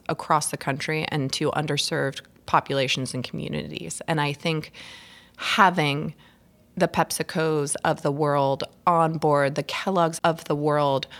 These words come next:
aligned on this mission of making food healthier and accessible is the only way that we're going to bring apart sweeping change and bringing good food to more communities.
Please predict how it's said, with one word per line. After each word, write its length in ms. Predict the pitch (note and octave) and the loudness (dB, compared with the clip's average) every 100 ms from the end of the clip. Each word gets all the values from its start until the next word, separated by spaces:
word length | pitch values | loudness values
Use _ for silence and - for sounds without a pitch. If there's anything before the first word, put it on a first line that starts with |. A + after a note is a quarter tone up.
| - - - _ | -18 -20 -20 _
aligned 540 | F#3 E3+ D3+ F3 G#3+ | 2 4 6 6 6
on 100 | E3 | 4
this 180 | D#3+ C#3+ | 2 0
mission 460 | D3 D3+ - A3 A#3 - | -2 0 2 2 2 2
of 160 | E3 | 0
making 840 | D#3+ D3+ D#3+ D#3 - F3 E3+ F3+ A3 - - | 0 0 0 0 -2 -2 -2 -4 -8 -14 -20
food 720 | - - E3+ D#3+ D#3 D3 D#3 - | -16 -2 2 4 2 0 -4 -8
healthier 680 | - - E3+ - G3+ G3+ G#3+ | -6 0 0 2 2 2 0
and 180 | D#3+ D#3 | -2 0
accessible 640 | C#3+ - D3+ - F#3+ A3+ G#3 | -2 -2 -4 -2 0 2 2
is 160 | E3 | 2
the 140 | E3 D#3+ - | 0 -2 -2
only 280 | F#3 F#3 E3+ | -2 0 2
way 280 | E3 D3+ | 2 2
that 160 | F3+ - | 2 0
we're 120 | E3 | 0
going 240 | D3+ D3 D3+ | 0 -2 -2
to 120 | C#3+ | -4
bring 380 | - C#3+ D3 C3 | -4 -4 -4 -6
apart 540 | D3+ - - C#3 B2 - - - - | -8 -4 0 0 0 -8 -20 -20 -14
sweeping 520 | - - F3+ F3+ F3 C#3+ | -6 -2 0 0 -2 0
change 480 | - D#3+ F3+ G3 - - | 0 0 0 -2 -4 -2
and 640 | D#3 C#3+ C#3 D3 D3 - | 2 4 2 0 -2 -2
bringing 380 | E3+ D#3+ D#3 D3 C#3+ | 0 2 2 0 2
good 240 | D#3 D3+ | 2 2
food 400 | - D3+ D3+ E3+ | -2 0 0 0
to 100 | - | 0
more 220 | E3+ C#3+ | 2 2
communities. 800 | - - C#3 D#3 - - - - | -2 -4 -2 -4 -4 -6 -8 -12